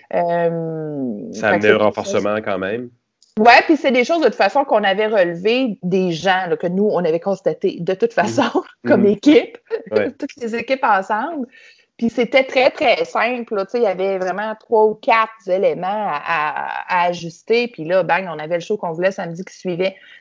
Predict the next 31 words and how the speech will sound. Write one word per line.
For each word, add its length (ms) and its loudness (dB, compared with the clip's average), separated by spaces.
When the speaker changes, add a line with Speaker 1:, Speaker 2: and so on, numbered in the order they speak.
Speaker 1:
Mais 100 -2
ça 120 2
n'empêche 420 2
pas 220 2
que 380 0
si 120 -8
on 60 0
décide 340 2
de 100 2
continuer 460 -4
dans 120 -4
cette 200 -2
voie-là, 600 4
toutes 140 -10
les 120 8
rétroactions 640 2
qu'on 340 4
a 80 -2
sont 180 -2
super 320 2
intéressantes, 540 0
puis 120 0
les 180 4
gens 200 4
vont 60 4
arriver 400 2
avec 240 0
d'autres 340 0
idées, 440 2
tu 80 0
sais, « 0 -